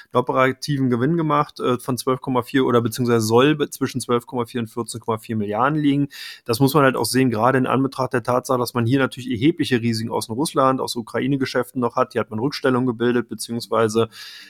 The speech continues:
äh, ist hier eher vorsichtiger. Man hat natürlich auch dieses, äh, Problem rund um den Structured Alpha Fund von den Allianz Global Investors, den man eben vertrieben hatte und in zweitausendzwanzig eben für die Investoren erhebliche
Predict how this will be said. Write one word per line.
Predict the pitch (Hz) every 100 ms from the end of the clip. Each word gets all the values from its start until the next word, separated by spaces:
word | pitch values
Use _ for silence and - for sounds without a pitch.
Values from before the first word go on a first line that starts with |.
| _
äh, | 120 117 113 -
ist | -
hier | 135 127
eher | 117 123
vorsichtiger. | - 139 147 151 147 139 131 127
Man | 120
hat | 120 113
natürlich | 113 135 156
auch | 120 127
dieses, | - 120 120 -
äh, | 123 120 113
Problem | - 120 120 120 120 120 - - _ _
rund | 127 120 117 139 147
um | - 139 127 123 123
den | 120 120 120 120 117 113
Structured | 110 - 131 - - 120 -
Alpha | 120 160 - 156
Fund | - 147 143 143
von | 127 127
den | 123
Allianz | 117 120 120
Global | - 120 120
Investors, | 110 123 156 147 135 -
den | 117
man | 113 120
eben | 117 113 110
vertrieben | 117 113 - 131
hatte | 127 123
und | 120
in | 113
zweitausendzwanzig | 107 120 117 120 110 117 - 113 117 117
eben | 117 117
für | 110 - - - 170
die | 147 135 135
Investoren | - 127 123 123 - 123 123
erhebliche | 113 117 123 127 117